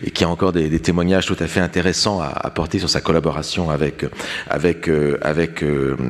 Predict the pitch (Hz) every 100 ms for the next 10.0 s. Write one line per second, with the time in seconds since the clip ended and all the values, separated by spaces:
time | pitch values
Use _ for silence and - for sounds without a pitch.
0 | - 71 80 82 - 78 82 78 80 110
1 | 139 - - - - - - 87 92 87
2 | 69 60 - - - - - 160 160 139
3 | 151 127 101 - 60 - 65 117 131 -
4 | 135 143 123 - 123 156 110 87 76 82
5 | 95 92 80 82 160 156 82 73 62 62
6 | 60 67 85 104 92 90 85 - 50 50
7 | 50 71 78 87 95 104 101 - 165 175
8 | - - - - 113 135 - - - -
9 | 120 120 160 160 - - - 202 190 180